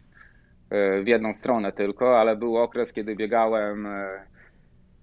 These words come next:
rano przed pracą dwadzieścia dziewięć, trzydzieści kilometrów i półmaraton po pracy, taka przez miesiąc czy przez dwa.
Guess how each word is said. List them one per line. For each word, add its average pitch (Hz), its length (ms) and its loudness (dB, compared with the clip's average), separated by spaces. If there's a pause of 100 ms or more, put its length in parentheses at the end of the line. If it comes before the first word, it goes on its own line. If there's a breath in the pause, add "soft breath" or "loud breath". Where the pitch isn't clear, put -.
(320)
rano 127 420 4
przed 120 240 -10
pracą 127 400 -10
dwadzieścia 120 520 -8
dziewięć, 123 380 -12
trzydzieści 117 420 -14
kilometrów 113 640 -6
i 104 80 -8
półmaraton 104 560 -4
po 98 120 -10
pracy, 101 400 -4 (100)
taka 87 160 -10
przez 90 220 -18
miesiąc - 320 -12
czy - 100 -16
przez 90 260 -14
dwa. 104 420 0